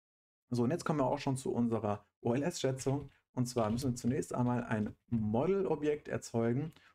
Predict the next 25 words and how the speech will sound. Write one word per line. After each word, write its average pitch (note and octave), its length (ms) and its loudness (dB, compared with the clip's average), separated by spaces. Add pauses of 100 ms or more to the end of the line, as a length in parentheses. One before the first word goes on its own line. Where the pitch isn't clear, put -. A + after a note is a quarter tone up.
und B2 160 -2
zwar A#2+ 440 -2
mit B2 300 0
S - 200 -4
M D3 360 -2 (440)
Punkt F#3+ 360 -2 (220)
O B2+ 200 0
L A2 220 0
S. G#3 320 -2 (680)
Und E3+ 1120 -2
wir D3+ 80 0
müssen D3+ 280 -4
hinzufügen E3+ 800 0
einmal A#2+ 300 0
unsere G#2+ 480 0
Y-Werte C#3+ 760 0 (380)
und C3 280 0
unsere G#2+ 540 -4 (120)
X-Werte. F2+ 540 -6 (560)
Somit C3 260 0
wird C#3 240 -2
halt B2 160 0
genau A2+ 260 2
dieses B2+ 380 -2
Modell, A2 460 2